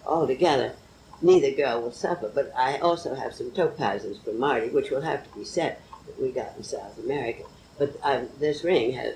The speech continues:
always had this interesting history, and Juliana was so interested, and Jim took it to see, show her afterwards. She was really awfully pleased with it. But anyway, he had a very lovely stay there. And then he, uh, went on to a port of France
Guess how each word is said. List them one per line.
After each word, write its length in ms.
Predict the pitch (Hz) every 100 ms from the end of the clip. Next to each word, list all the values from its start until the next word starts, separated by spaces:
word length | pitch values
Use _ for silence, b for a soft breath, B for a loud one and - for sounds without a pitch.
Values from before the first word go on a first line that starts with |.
| -
always 300 | 156 160 127
had 180 | 143 107
this 160 | 123 139
interesting 440 | 135 135 - 117
history, 420 | 151 - 123 120
and 100 | 123
Juliana 520 | 120 156 147 147 151
was 180 | 120 113
so 220 | - 160
interested, 460 | 165 160 135 - 127
and 140 | 123
Jim 240 | 117 151 147
took 160 | 139
it 140 | - -
to 80 | -
see, 320 | 165 151 -
show 280 | - 165 123
her 80 | 131
afterwards. 580 | 147 156 - 107 - - B B -
She 160 | - 170
was 180 | 147 165
really 300 | 180 123 - - - - -
awfully 240 | 156 120
pleased 340 | - - 147 143
with 140 | 95
it. 120 | 120
But 100 | 131
anyway, 400 | 139 170 131 120
he 60 | 131
had 160 | 127 107
a 40 |
very 300 | 151 147 139
lovely 300 | 123 110 107
stay 320 | - 120 107
there. 280 | 123 123 117 B B B -
And 180 | 135 147
then 320 | 165 147 -
he, 300 | 139 147 131 - - - - -
uh, 400 | 143 139 135 143
went 180 | 151
on 280 | 143 131 131
to 140 | 131 120
a 40 |
port 320 | - 165 147
of 80 | 101
France 560 | - 185 143 110 -